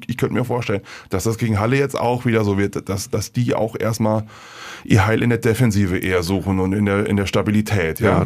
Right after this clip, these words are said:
Speaker 1: Das,
Speaker 2: da darfst
Speaker 1: äh,
Speaker 2: du die Nerven nicht verlieren, aber wie gesagt,
Speaker 1: so.
Speaker 2: Türkgücü war ein schönes Beispiel dafür, dass dann auch die Kräfte gereicht haben zum Schluss, um hier noch
Speaker 1: Ist
Speaker 2: ein
Speaker 1: so.
Speaker 2: paar Akzente setzen zu können.
Speaker 1: Ist so.
Speaker 2: Und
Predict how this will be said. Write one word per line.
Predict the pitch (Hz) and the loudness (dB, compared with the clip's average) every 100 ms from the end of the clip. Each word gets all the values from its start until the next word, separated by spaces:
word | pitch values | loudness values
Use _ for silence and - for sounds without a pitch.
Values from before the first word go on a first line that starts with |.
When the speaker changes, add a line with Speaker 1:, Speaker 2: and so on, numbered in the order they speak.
| - | -2
Speaker 1:
Das, | 101 | -2
Speaker 2:
da | 104 110 | 0 2
darfst | 104 110 | 2 2
Speaker 1:
äh, | |
Speaker 2:
du | 113 | 2
die | 113 | 2
Nerven | 113 123 123 | 2 2 0
nicht | - | 0
verlieren, | 113 110 113 113 | 0 4 4 4
aber | 107 104 | 4 4
wie | 104 | 2
gesagt, | 110 107 - | -2 -4 0
Speaker 1:
so. | 107 | 2
Speaker 2:
Türkgücü | 110 104 110 104 | 2 2 0 2
war | 104 | 0
ein | 98 | 0
schönes | 113 107 107 | 0 0 2
Beispiel | 101 101 107 | 0 0 0
dafür, | 101 - 104 101 - - - | 0 2 0 0 -6 -20 -4
dass | 104 - | -2 0
dann | 107 | 0
auch | 107 | 0
die | - - | -2 -2
Kräfte | 104 - 120 | 0 0 0
gereicht | 104 101 101 | 2 0 0
haben | 107 101 98 | 0 -2 -4
zum | 101 | -6
Schluss, | - 107 107 | -4 -4 -4
um | 101 101 | -4 -2
hier | 104 | -2
noch | 98 | -2
Speaker 1:
Ist | 104 | -4
Speaker 2:
ein | |
Speaker 1:
so. | 107 | -4
Speaker 2:
paar | 104 | -4
Akzente | 104 - 101 92 | -6 -4 -4 -2
setzen | 90 90 - 92 | -4 -6 -6 -10
zu | - | -6
können. | 98 92 | -4 -2
Speaker 1:
Ist | - | -2
so. | |
Speaker 2:
Und | 98 | -2